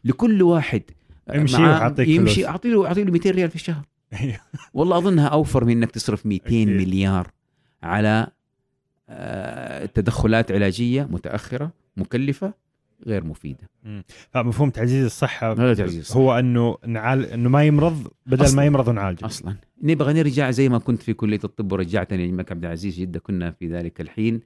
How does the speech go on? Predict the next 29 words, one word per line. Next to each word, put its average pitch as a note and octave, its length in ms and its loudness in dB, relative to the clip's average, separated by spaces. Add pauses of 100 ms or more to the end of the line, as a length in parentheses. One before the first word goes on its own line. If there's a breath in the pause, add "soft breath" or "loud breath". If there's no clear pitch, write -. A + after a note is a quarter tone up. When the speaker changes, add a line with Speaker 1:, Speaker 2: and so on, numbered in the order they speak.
(160)
Speaker 1:
في G#2 80 -6
جدال G2 360 0
بين F2+ 140 0
الطلاب، E2+ 440 -4 (320)
كنا F2 200 -4
مجموعتين E2 600 -6
كذا D#2+ 300 -12 (200)
نناقش E2+ 320 -12
بعض. E2 180 -10 (480 soft breath)
هل F#3 100 2
السكري D#3+ 460 -2
في - 80 -6
المملكة B2+ 720 -4 (240)
أربعة B2+ 320 -4
في - 100 -10
المية D#3 500 -2
ولا F#2 180 -4
ستة - 280 -14
في - 60 -14
المية؟ D2 420 -10
Speaker 2:
وهذا G2 640 -12
عام G#2 140 -6
كم؟ C3 320 -10
Speaker 1:
ألف G#2+ 140 -4
وأربعمية G2 320 0
وأربعة، D2+ 320 -6
ألف D#2 100 -10
وأربعمية D2+ 280 -10
وخمسة D2+ 380 -14